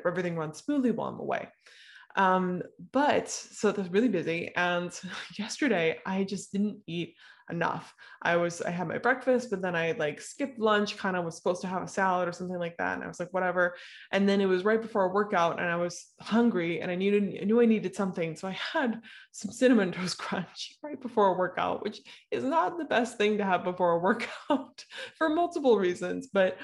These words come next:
I had that, and I was like, "Okay, good. I feel less hungry, whatever."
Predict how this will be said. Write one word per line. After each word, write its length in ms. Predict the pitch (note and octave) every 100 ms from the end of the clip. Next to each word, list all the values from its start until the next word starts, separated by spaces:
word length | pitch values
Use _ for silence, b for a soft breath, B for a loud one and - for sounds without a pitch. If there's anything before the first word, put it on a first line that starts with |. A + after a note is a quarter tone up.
| B B B
I 120 | - F#3+
had 380 | - D4+ A3+
that, 360 | D#3+ D#3+ F3+ -
and 100 | G3
I 80 | G3
was 140 | G3+ G#3
like, 200 | G#3 -
"Okay, 280 | A3 F3
good. 240 | E3+ - -
I 60 |
feel 220 | E3+ G3+ F#3
less 200 | F3+ -
hungry, 440 | F3 F3 E3+ E3
whatever." 420 | F3 E3 E3+ -